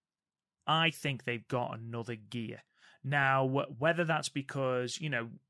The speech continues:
fifteen minute time limit in the five star or whether it's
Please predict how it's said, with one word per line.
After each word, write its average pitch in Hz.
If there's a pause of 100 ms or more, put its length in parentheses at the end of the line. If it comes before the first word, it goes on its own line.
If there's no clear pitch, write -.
fifteen 120
minute 143
time 139
limit 135
in 131
the 131
five 123
star 120
or 113
whether 117
it's -